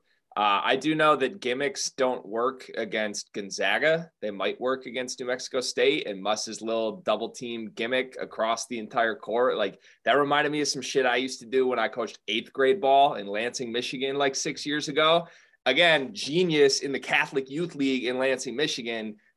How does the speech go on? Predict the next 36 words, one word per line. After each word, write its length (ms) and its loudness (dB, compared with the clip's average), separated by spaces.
not 320 2
genius. 420 0
Honestly, 380 0
embarrassing 640 0
that 120 -8
New 80 -6
Mexico 320 -4
State 240 -6
couldn't 160 -12
handle 280 -10
that 200 -4
until 300 -10
late 180 -6
in 60 -14
the 60 -12
game. 320 -10
But, 200 -6
uh, 240 2
yeah, 220 4
I, 300 4
I 120 4
just 220 -2
feel 120 -2
like 100 0
Gonzaga's 460 0
due 180 -4
to 60 -8
blow 260 -4
someone 260 -8
out, 320 0
run 140 -4
'em 80 -4
out 100 0
of 60 0
the 100 -4
gym, 380 -4